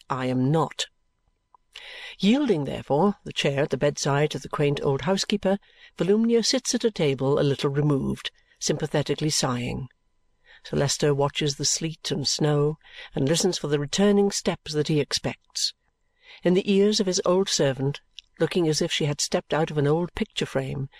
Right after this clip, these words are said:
to attend a summoned Dedlock to another world,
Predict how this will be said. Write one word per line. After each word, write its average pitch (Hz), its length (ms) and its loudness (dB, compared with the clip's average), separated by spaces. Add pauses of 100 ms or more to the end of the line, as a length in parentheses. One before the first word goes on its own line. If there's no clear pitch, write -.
(120)
to 151 100 0
attend 147 420 2
a 139 60 2
summoned 151 500 0
Dedlock 143 500 -4
to 147 120 0
another 147 280 2
world, 143 440 0